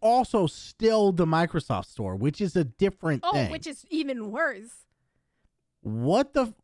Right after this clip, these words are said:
Speaker 1: is this only regarding to the Microsoft Store?
Speaker 2: I think it's to their specific, uh, I think it's to the Xbox. It's not very clear. And,
Speaker 1: 'Cause
Speaker 2: like,
Speaker 1: it says Windows Store,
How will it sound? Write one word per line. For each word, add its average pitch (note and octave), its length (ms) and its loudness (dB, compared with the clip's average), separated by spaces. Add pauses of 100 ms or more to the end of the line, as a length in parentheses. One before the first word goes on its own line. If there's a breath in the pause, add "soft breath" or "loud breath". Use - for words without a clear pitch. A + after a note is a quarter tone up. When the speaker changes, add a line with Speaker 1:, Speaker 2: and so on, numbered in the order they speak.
(500)
Speaker 1:
is E3 200 -4
this G3+ 200 -4
only G#3 300 0
regarding A#3+ 440 -2
to B3 100 -4
the A#3 100 -2
Microsoft B3 500 -4
Store? B3+ 560 -4
Speaker 2:
I D#4+ 80 -6
think G4 220 -10
it's - 200 -12
to G4 160 -8
their D#4+ 400 -2
specific, E4 1000 -8
uh, C4 380 -4
I C#4 100 -8
think D#4 200 -10
it's - 160 -12
to F#4+ 80 -12
the D4 80 -6
Xbox. A3 440 -8 (120)
It's D4+ 260 -12
not E4 300 -2
very D4+ 260 -4
clear. A3+ 600 -12
And, - 180 -10
Speaker 1:
'Cause G#3 80 4
Speaker 2:
like, A3 140 -2
Speaker 1:
it - 40 -20
says E4+ 260 2 (380)
Windows E3+ 560 2
Store, - 560 -14